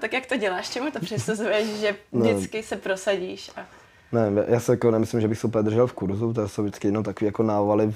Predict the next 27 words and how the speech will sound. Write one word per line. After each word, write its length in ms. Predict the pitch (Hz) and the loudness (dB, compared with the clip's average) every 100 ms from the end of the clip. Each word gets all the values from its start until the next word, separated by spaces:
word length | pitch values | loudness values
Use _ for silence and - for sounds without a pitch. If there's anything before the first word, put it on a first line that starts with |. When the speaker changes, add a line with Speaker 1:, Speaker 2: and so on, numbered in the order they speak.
| - | -2
Speaker 2:
vln, 280 | 98 104 107 | 0 0 -2
jako 240 | 101 107 | -2 -6
třeba 180 | - 104 | -4 -4
teďka 220 | 104 104 | -4 -4
to 100 | 113 | -4
Clash 240 | 110 101 107 | -2 -2 0
of 140 | 113 | -2
the, 160 | - - 110 | -4 -8 -2
Clash 160 | 104 | 0
of 80 | 110 | 2
the 60 | 110 | 0
Stars, 420 | - 107 107 - - - - - - | 0 -2 -2 -4 -16 -20 -20 -20 -2
ale 140 | 110 | 2
já 60 | 104 | 2
už 80 | 110 | 0
patřím 300 | - - 110 | -4 -2 0
mezi 220 | 104 110 | 2 2
jako 200 | 101 110 | 0 -2
ty 100 | 110 | 0
m-, 320 | 107 107 104 | 0 0 -2
mrtvý 580 | 107 110 107 - 110 110 | 0 0 0 2 4 6
influencery, 520 | 110 98 107 104 107 | 4 0 -4 -2 -2
když 140 | 107 98 | -2 -4
to 100 | 101 | -2
tak 140 | 110 | 0
řeknu. 360 | 113 107 113 110 - - - - - - - - _ _ 90 | 0 0 0 -2 -8 -20 -20 -20 -20 -20 -20 -20 _ _ 2
A 400 | 104 104 107 | 4 6 4